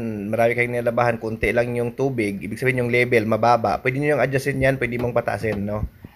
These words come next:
So una, ah, hanapin nyo lang yung water level sensor. No, yun ang kailangan nyong hanapin, no. Tulad nito, ah, ito ay Panasonic,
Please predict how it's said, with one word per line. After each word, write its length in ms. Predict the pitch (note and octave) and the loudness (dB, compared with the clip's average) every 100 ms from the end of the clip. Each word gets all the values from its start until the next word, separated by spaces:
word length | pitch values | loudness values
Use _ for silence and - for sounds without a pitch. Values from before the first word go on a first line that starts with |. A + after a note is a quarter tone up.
| - _ | -20 _
So 80 | C#3+ C#3+ C#3+ C#3+ C#3+ | 4 6 8 6 6
una, 480 | D#3 D#3+ B2+ C3+ C3+ | 4 2 4 4 2
ah, 300 | A2+ C3 B2 | 2 4 4
hanapin 400 | A#2+ B2 A#2+ B2+ | 4 4 2 0
nyo 80 | B2+ | 0
lang 160 | B2+ B2 | 0 0
yung 160 | B2 | 2
water 320 | B2 A#2+ B2 | 4 6 4
level 320 | A#2+ A#2+ A#2 A2+ | 4 4 2 0
sensor. 640 | A2 G#2+ A#2 G#2 F2+ - - _ - - - A2 | -4 -4 0 0 -2 -14 -20 _ -20 -20 -12 -2
No, 80 | |
yun 240 | A2+ C3 A#2+ | 0 2 2
ang 140 | C3 C3+ C3 C3 B2+ | 0 0 0 0 0
kailangan 320 | A#2+ A#2 A#2+ B2 | 2 2 2 -2
nyong 160 | A#2 | -4
hanapin, 560 | A2+ A2 G2+ - G#2+ G2+ | -4 -4 -4 -6 -6 -4
no. 160 | F#2+ F#2+ | -8 -6
Tulad 240 | A2 A2+ A2+ | -2 0 0
nito, 400 | B2+ B2 A2+ A2+ | -2 0 2 4
ah, 480 | G#2 G#2 G#2 G2+ | 2 -2 -2 -2
ito 160 | F#2 A#2+ | 0 0
ay 80 | A2+ | 2
Panasonic, 480 | A2+ A#2 B2+ B2 | 0 0 0 0